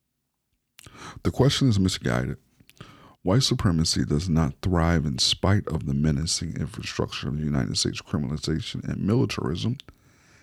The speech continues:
It thrives because of it. The anti-blackness of policing is not necessarily a point of shame, but just a simple fact. An expectation summed up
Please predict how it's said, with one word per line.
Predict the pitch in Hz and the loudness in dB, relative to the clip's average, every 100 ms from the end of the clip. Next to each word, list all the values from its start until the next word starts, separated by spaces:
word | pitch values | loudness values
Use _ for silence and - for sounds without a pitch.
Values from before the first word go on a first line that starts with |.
| _ _ | _ _
It | - - - | -2 -2 0
thrives | 113 98 104 104 107 | 2 4 6 4 2
because | 107 92 - - - 139 143 123 - | -2 -6 -6 -6 -2 2 4 4 0
of | 82 - | -4 -6
it. | - - - _ _ _ _ _ _ _ _ _ _ - | -8 -10 -16 _ _ _ _ _ _ _ _ _ _ -8
The | - | -2
anti-blackness | 95 151 - - 104 85 87 - - | 2 2 2 0 2 2 2 -4 -2
of | 78 | -2
policing | - 80 87 - 76 | -2 -2 -2 -2 -4
is | 78 87 | -4 -2
not | 76 80 | -2 -2
necessarily | 85 - 78 - 76 69 76 | -4 -4 -2 0 0 0 -2
a | 69 | -4
point | - 87 87 | -4 -2 -2
of | 55 | -4
shame, | - 143 131 87 - _ _ _ _ _ _ | -2 2 2 0 -4 _ _ _ _ _ _
but | 113 | 2
just | 113 135 | 2 2
a | 123 | 2
simple | - 87 - 113 | 2 2 4 0
fact. | - - 58 - - _ _ - _ _ _ _ - | 2 0 0 -4 -20 _ _ -20 _ _ _ _ -2
An | 98 | 2
expectation | 127 - - - - - 69 - 67 | 2 0 -2 -2 -2 -2 -2 -2 -4
summed | - - - 104 113 | -4 -4 2 2 4
up | 98 - | 2 0